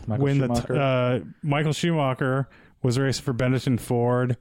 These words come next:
Speaker 2: He actually, I think, won one of those races, and it might have been, like, his first win.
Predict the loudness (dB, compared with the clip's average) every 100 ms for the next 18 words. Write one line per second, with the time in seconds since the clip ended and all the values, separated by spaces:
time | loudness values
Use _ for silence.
0 | -10 -20 -20 -8 -2 0 0 -2 -2 0
1 | 0 0 2 2 2 2 2 2 2 2
2 | 0 2 2 2 2 2 0 0 2 2
3 | 0 -2 0 0 0 0 2 4 2